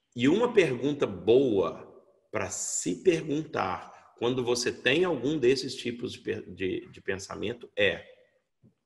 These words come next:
"Eu tenho certeza absoluta disso?" Anotem essa pergunta, meus queridos. Tô falando sério.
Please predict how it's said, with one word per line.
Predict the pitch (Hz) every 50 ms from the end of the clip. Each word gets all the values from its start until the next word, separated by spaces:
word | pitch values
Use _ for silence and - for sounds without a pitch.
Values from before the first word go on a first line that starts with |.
| _ _ _ _ _ _ - 117 - -
"Eu | 131 139 143 139 - -
tenho | - 233 294 262 185
certeza | - - - 139 127 127 - - - - 131 147 160 143 113 101 104 - -
absoluta | - 107 110 104 101 - - 104 101 95 98 101 117 120 120 98
disso?" | 87 82 80 87 98 139 - - - - - - _ _ _ _ _ _ _ _ _ _ _ _ _ _ _ _ _ _ _ _ _ _ _ _ _ _
Anotem | - 90 98 98 98 113 127 - 127 123
essa | 120 - -
pergunta, | - 127 107 92 90 87 87 85 82 -
meus | - - - -
queridos. | - - - - - - -
Tô | - - -
falando | 90 - 90 95 104 110 113
sério. | 110 - - - - - 85 85 85 78 - 80